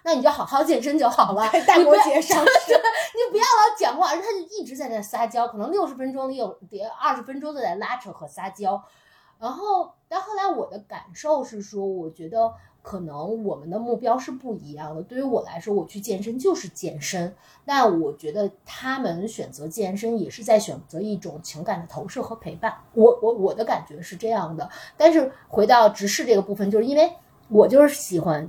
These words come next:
Speaker 1: 界定我的时间，该干这个就是干这个，然后我有好多要玩儿的时间、自己读书的时间、健身的时间，所以我就，我纯粹是因为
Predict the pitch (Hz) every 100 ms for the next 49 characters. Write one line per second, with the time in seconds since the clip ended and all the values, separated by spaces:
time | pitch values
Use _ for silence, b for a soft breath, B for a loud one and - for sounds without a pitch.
0 | 170 - 254 262 175 156 - 190 226 226
1 | 285 285 226 226 202 202 202 226 214 254
2 | 220 170 - 175 262 240 262 - 170 -
3 | 214 226 170 165 143 185 196 151 165 196
4 | 226 165 151 160 - 240 214 180 170 156
5 | 170 170 240 220 233 196 175 185 277 196
6 | 185 B B - 170 196 311 349 240 233
7 | 247